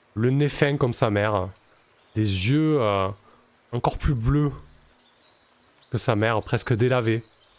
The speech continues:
Il a la mâchoire, euh, carrée de son père et sa carrure.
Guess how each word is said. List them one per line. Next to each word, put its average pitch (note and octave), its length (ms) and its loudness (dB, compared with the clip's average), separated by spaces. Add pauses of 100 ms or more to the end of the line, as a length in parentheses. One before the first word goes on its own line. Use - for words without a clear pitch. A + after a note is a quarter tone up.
(1000)
Il G#2+ 120 -2
a A#2+ 60 2
la C3+ 100 2
mâchoire, C#3 520 0
euh, G2+ 340 2 (720)
carrée C#3+ 280 2
de C3+ 60 0
son A#2 220 -2
père A#2 360 0 (1080)
et G#2+ 60 0
sa A2+ 180 -2
carrure. G2+ 420 0